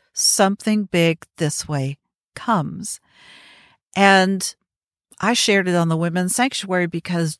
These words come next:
just this morning, I got the very same message, "Feet on the ground."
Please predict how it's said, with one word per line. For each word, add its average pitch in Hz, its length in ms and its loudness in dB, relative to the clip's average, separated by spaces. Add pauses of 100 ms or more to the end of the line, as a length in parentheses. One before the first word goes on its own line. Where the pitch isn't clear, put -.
just 262 420 0
this - 260 -2
morning, 202 480 2 (440)
I 190 200 2
got 196 180 2
the 180 80 0
very 180 380 4
same 165 400 0
message, 151 560 -2 (240)
"Feet - 680 0 (460)
on 190 160 0
the 196 100 -2
ground." 156 640 0